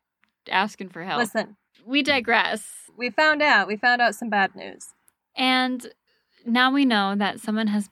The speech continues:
Speaker 1: uh, someone has killed themselves in the attic, and that is what the brown spot that, that Becca was seeing. And this was after she was talking to the landlord. She was like, "What, what happened?" This is what the landlord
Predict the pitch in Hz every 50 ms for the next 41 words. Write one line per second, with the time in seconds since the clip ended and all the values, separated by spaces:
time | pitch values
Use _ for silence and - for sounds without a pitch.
0 | _ - - 196 196 185 175 - - 214 - 226 233 240 254 254 254 - - 220
1 | 220 196 214 208 202 - 196 175 175 175 185 185 175 190 190 202 202 - 180 180
2 | 170 170 170 175 185 - - _ _ _ _ _ _ _ _ - - 196 196 185
3 | 185 185 196 190 - 202 185 208 190 190 190 180 170 170 175 185 175 - - 180
4 | 165 143 104 98 - - 175 170 170 - - _ _ _ - - 190 185 - 190
5 | 185 185 208 196 202 208 196 - - 214 190 180 175 175 175 175 175 185 190 _
6 | _ _ _ _ _ _ _ - - 240 262 302 285 - 311 277 285 277 294 294
7 | 294 - 294 262 - 277 254 240 233 226 - 226 226 220 - 226 214 208 220 220
8 | 220 208 208 202 190 185 170 165 165 - 165 175 180 - - 185 180 180 190 185
9 | 185 175 - 170 165 - - _ - - 190 202 220 233 233 196 233 220 214 202
10 | 202 196 196 196 180 196 196 185 180 165 170 165 165 165 165 156 156 -